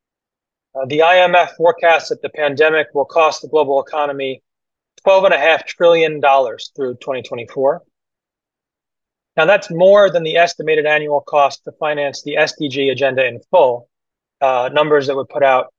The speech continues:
uh, earlier around twenty fifteen. That's around five to seven trillion dollars. And it's five hundred times as much as some have estimated pandemic prevention measures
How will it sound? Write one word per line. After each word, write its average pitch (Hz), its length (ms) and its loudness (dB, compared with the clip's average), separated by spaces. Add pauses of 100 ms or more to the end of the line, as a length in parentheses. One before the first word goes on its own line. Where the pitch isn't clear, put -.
(140)
uh, 131 240 -6
earlier 135 420 0
around 123 160 -8
twenty 123 220 -12
fifteen. 147 520 -8 (720)
That's 147 180 -2
around 131 220 -2
five 131 200 0
to 120 60 -12
seven 160 300 -2
trillion 123 300 -10
dollars. 117 420 -10 (720)
And 160 120 -2
it's 170 200 -6
five 196 360 2
hundred 185 360 0
times 156 340 0
as 131 140 -10
much 139 440 -2
as 143 220 -2
some 156 140 -2
have 139 160 0
estimated 151 640 -2
pandemic 139 480 -4
prevention 139 480 -6
measures 120 420 -10